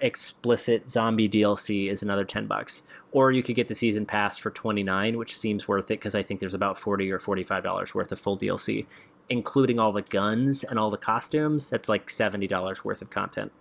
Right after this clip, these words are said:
So I don't really care about the skins, but I do care about that D L C. So I got those. I will tell you how they are. Um,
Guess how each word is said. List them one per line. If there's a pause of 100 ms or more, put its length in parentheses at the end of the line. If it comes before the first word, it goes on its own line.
(640)
So (760)
I
don't
really
care
about
the
skins,
but
I
do
care
about
that
D
L
C. (880)
So
I
got
those.
I
will
tell
you
how
they
are. (280)
Um,